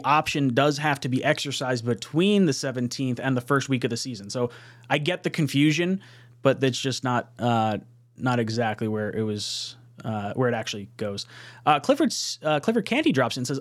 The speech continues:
"I don't like Randall Cobb for a wide receiver. We have to keep our young wide receivers and look to the future." Randall Cobb is gonna be the backup slot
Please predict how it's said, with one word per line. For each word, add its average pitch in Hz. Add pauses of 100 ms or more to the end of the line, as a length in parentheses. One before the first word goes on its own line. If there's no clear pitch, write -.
"I 165
don't 208
like 202
Randall 214
Cobb 214
for 170
a 151
wide 156
receiver. 190
We 147
have 165
to 233
keep 165
our 147
young 143
wide 135
receivers 135
and 123
look 127
to 139
the 131
future." 107 (1300)
Randall 247
Cobb 196
is 151
gonna 156
be 147
the 135
backup 147
slot 127